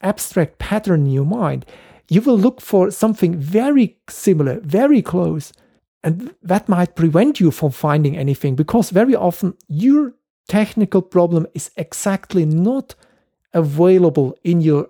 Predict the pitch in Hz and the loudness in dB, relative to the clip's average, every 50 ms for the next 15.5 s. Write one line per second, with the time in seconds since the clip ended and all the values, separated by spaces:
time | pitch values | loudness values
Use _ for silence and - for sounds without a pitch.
0 | _ _ - 147 135 127 135 139 147 151 143 135 127 127 - - 180 185 185 175 | _ _ -4 -4 -2 0 2 2 2 2 2 0 -4 -6 -4 -2 0 2 4 4
1 | 156 135 - - 156 143 135 139 143 147 151 147 139 135 131 120 - 139 135 - | 2 2 0 0 0 0 2 2 2 2 2 2 0 -2 -4 -4 -4 -6 -6 -4
2 | - 135 - - 139 - 143 131 123 135 165 185 170 139 139 165 _ _ _ _ | -6 -8 -8 -8 -10 -6 -6 -4 -4 -2 -2 -2 -2 -4 -8 -12 _ _ _ _
3 | _ _ _ _ _ _ _ _ _ _ _ - - 196 214 190 - - 277 311 | _ _ _ _ _ _ _ _ _ _ _ -4 -2 0 0 0 0 0 0 2
4 | 294 220 - - - 175 196 202 - _ _ - 185 143 147 214 277 311 311 277 | 2 0 -2 -2 -2 -2 -2 -2 -4 _ _ -8 -6 -2 0 2 2 2 2 2
5 | - 226 165 147 - - 170 151 143 151 151 156 160 156 143 139 - - _ - | 0 0 -2 -2 0 0 0 2 2 2 2 4 2 2 0 -2 -8 -16 _ -6
6 | 147 160 208 240 240 - - - 175 151 127 - - - 135 127 - - 127 - | -2 -2 0 -2 -2 -4 -2 0 2 2 2 0 -4 -6 -6 -6 -4 -6 -8 -8
7 | - - - _ _ - 143 139 139 139 139 135 143 143 - - 139 131 - _ | -10 -18 -20 _ _ -10 -6 -4 -2 -2 -2 -2 -4 -8 -8 -8 -8 -8 -6 _
8 | - 151 151 156 160 147 - - 160 139 123 117 117 117 110 - - 135 117 - | 0 2 2 2 2 0 0 -2 -2 -2 -2 -4 -6 -8 -10 -10 -8 -10 -10 -10
9 | - 123 - - - 151 131 - - 147 123 127 113 - - - 170 175 180 175 | -10 -14 -8 -2 -2 0 0 0 0 -2 -2 -4 -8 -8 -4 0 2 2 4 4
10 | 170 170 151 - - - _ _ _ _ _ _ _ _ - 151 143 - - - | 2 0 -2 -6 -12 -16 _ _ _ _ _ _ _ _ -4 -4 -4 -4 -4 -2
11 | 185 190 190 185 180 180 175 160 160 - _ _ _ _ _ _ _ _ _ _ | 0 2 2 2 2 2 0 -2 -4 -10 _ _ _ _ _ _ _ _ _ _
12 | _ - 175 170 - - 220 262 226 277 247 220 190 165 143 135 123 - - 175 | _ -6 -6 -6 -6 -6 -4 -4 0 2 4 4 4 4 2 2 -2 -4 -8 -10
13 | 139 143 - _ - 220 160 196 - - - 208 240 285 302 185 127 117 - - | -10 -10 -12 _ -10 -4 -4 -4 -2 0 0 0 2 4 4 2 0 -2 -6 -14
14 | - - 175 160 147 - - 226 208 - 220 185 - - 180 175 - - 185 196 | -10 -8 -6 -6 -6 -4 -4 -4 -2 0 0 -2 -2 -2 -6 -6 -4 -2 0 0
15 | 226 262 262 240 - - - - - - | 2 2 0 -4 -6 -10 -12 -12 -14 -16